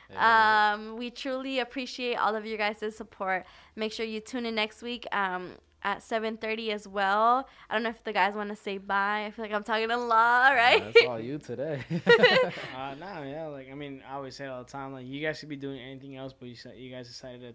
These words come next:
Speaker 3: tune in today. Um, you guys decided to watch our video on YouTube or wherever you're listening through us, but we love you. You know, thank you for your support, and thank you. <laughs>
Speaker 2: Truly, we are so grateful,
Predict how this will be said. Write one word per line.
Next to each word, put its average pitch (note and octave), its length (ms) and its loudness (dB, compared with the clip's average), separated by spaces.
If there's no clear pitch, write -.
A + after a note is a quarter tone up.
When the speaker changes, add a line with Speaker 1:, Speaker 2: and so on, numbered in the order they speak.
Speaker 3:
tune B2+ 120 -16
in B2 120 -18
today. B2+ 440 -18
Um, A2+ 160 -20
you C#3+ 100 -10
guys C3+ 80 -8
decided C#3+ 200 -10
to C3 80 -8
watch B2+ 280 -10
our C3 80 -14
video B2 320 -14
on A#2+ 80 -14
YouTube B2 380 -16
or A#2+ 120 -16
wherever A#2 360 -16
you're A#2 340 -16
listening B2 440 -16
through B2 220 -14
us, B2+ 80 -18
but G#2+ 260 -18
we A#2 80 -18
love C3 200 -8
you. C3+ 180 -10
You B2+ 80 -18
know, B2 300 -12
thank B2 140 -16
you A#2+ 80 -16
for A#2 100 -20
your A2+ 60 -14
support, B2+ 520 -12
and A2+ 220 -20
thank A2 180 -20
you. - 420 -18
<laughs> - 200 -20
Speaker 2:
Truly, B3+ 480 -6
we A#3 360 -8
are G#3+ 200 2
so A#3 260 -6
grateful, A3+ 680 -4